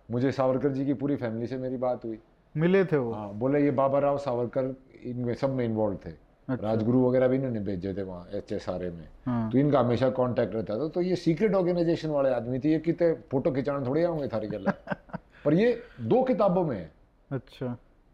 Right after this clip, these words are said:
Speaker 1: आप बात बताओ, भगत सिंह से inspired नहीं थे? भगत सिंह की
Speaker 2: Inspired तो थे।
Speaker 1: जेल की
Speaker 2: उनके
Speaker 1: diary
Speaker 2: तो
Speaker 1: उठा
Speaker 2: डाय-,
Speaker 1: लो।
Speaker 2: diary में लिख रखे हैं उन्होंने,
Speaker 1: हाँ,
Speaker 2: quotes।
Speaker 1: तो
Speaker 2: हाँ।
Speaker 1: वही तो, उन्होंने article लिख रखे हैं।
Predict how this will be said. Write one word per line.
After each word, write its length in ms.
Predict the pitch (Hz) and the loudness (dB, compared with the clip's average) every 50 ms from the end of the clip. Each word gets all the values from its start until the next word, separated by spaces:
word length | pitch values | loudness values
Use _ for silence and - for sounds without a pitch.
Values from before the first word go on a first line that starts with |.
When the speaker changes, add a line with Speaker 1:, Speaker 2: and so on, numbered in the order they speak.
| _ _ - | _ _ -2
Speaker 1:
आप 120 | 120 127 | -2 0
बात 200 | 127 139 139 - | 2 2 2 2
बताओ, 420 | 120 131 127 131 135 131 131 104 101 | 2 0 0 0 0 -2 -2 -2 0
भगत 240 | 110 113 131 135 139 | 2 2 4 2 2
सिंह 240 | 147 147 156 151 | 2 0 0 0
से 100 | 117 131 | 0 -2
inspired 420 | 131 127 123 - - 135 135 135 135 | -2 -4 -4 -2 0 2 2 2 0
नहीं 140 | 131 120 101 | -2 -4 -4
थे? 60 | 127 | -4
भगत 280 | 117 120 110 120 117 | -2 -2 -2 -2 -2
सिंह 200 | - 131 135 139 | -4 -4 -4 0
की 80 | 127 185 | 2 4
Speaker 2:
Inspired 480 | 214 240 269 269 262 254 269 269 262 269 | 4 4 4 4 4 4 4 4 4 4
तो 140 | - 262 | 4 4
थे। 300 | 175 - 170 156 123 107 | 4 4 4 4 4 2
Speaker 1:
जेल 480 | 107 - - 107 117 147 156 165 165 156 | 0 -4 -6 -2 2 4 4 4 2 2
की 80 | 131 180 | 2 4
Speaker 2:
उनके 120 | 220 240 | 4 4
Speaker 1:
diary 180 | - 247 - - | 6 4 4 6
Speaker 2:
तो 60 | 240 | 6
Speaker 1:
उठा 100 | 226 - | 6 6
Speaker 2:
डाय-, 240 | 214 226 233 233 - | 6 6 4 4 4
Speaker 1:
लो। 60 | 170 | 4
Speaker 2:
diary 280 | 202 220 226 220 254 | 4 4 6 4 4
में 120 | 247 233 247 | 4 2 2
लिख 160 | 233 220 185 | 0 2 0
रखे 280 | 196 196 175 - - 202 | 0 -2 -2 -2 -2 0
हैं 60 | 190 | 0
उन्होंने, 220 | 180 180 180 175 | 0 -2 -2 -2
Speaker 1:
हाँ, 100 | 185 202 | 0 2
Speaker 2:
quotes। 340 | 202 185 185 185 - - - | 2 2 2 2 0 -6 -10
Speaker 1:
तो 60 | - 151 | -8 -4
Speaker 2:
हाँ। 100 | 156 185 | 0 2
Speaker 1:
वही 180 | 214 247 262 | 2 2 2
तो, 280 | 190 226 214 170 - - - | 0 -2 -4 -6 -8 -10 -8
उन्होंने 280 | 151 160 170 180 170 170 | -6 -4 -2 -2 0 2
article 380 | 160 160 160 - 190 170 190 185 | 2 2 2 0 -2 -2 -2 -2
लिख 140 | 185 160 | -2 -2
रखे 260 | 170 185 175 - - 185 | -2 -4 -4 -4 -6 -6
हैं। 160 | 170 147 | -6 -8